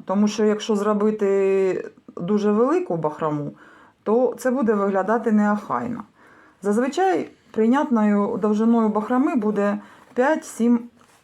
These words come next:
міліметрів. Це якраз та довжина, яка буде добре виглядати, і буде достатньо, щоб, е, не висмикувались нитки і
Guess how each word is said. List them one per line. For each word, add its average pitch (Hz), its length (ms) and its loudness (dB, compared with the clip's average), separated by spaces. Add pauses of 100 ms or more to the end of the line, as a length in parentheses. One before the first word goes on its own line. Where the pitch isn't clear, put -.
(520)
міліметрів. 190 760 -2 (1000)
Це 226 140 0
якраз 185 580 -2 (540)
та 165 260 -2 (600)
довжина, 208 520 0 (140)
яка 190 220 -2
буде 185 260 -4
добре 196 320 -2
виглядати, 277 680 0 (680)
і 349 180 -4 (840)
буде 214 240 0
достатньо, 208 560 -2
щоб, - 200 -6 (140)
е, 170 200 0
не 185 180 -4
висмикувались 190 760 -2
нитки 269 480 -6 (360)
і 170 380 -2